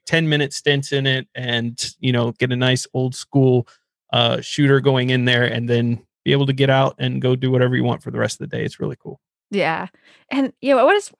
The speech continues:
Speaker 2: I was also impressed with is, uh, wasda is very, very responsive.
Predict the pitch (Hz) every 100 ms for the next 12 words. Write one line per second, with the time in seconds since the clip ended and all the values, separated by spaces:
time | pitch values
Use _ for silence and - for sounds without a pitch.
0 | _ - - 220 226 254 - 202 190 190
1 | 185 - 185 - - 190 185 - 175 185
2 | 208 247 143 151 170 _ _ - 190 170
3 | 165 190 226 226 185 170 175 - 180 185
4 | - - -